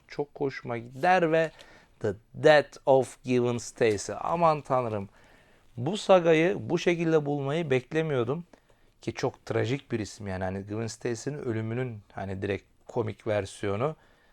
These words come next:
Ee, çok da hoş yapmışlar. Saga şeylerini burada görüyorsunuz. Sanki bir, e, çizgi romanın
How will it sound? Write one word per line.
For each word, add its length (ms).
Ee, 260
çok 320
da 40
hoş 300
yapmışlar. 580
Saga 600
şeylerini 440
burada 260
görüyorsunuz. 600
Sanki 360
bir, 140
e, 160
çizgi 420
romanın 460